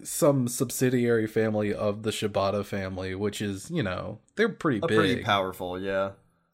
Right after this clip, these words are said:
Speaker 1: But, you know, the, not every family under them is gonna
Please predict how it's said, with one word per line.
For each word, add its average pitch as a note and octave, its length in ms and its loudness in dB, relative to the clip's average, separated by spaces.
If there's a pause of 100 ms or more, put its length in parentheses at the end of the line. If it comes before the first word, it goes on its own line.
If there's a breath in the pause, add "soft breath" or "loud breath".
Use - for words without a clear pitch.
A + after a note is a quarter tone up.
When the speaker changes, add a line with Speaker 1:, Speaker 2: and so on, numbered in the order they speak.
(300)
Speaker 1:
But, G#2+ 300 -2
you A#2 160 -4
know, G2 300 -2
the, G2+ 200 -2
not B2+ 300 2
every A2 220 2
family G2 340 -2
under G#2 180 -2
them F#2 220 -6
is F2+ 120 -10
gonna F#2+ 280 -8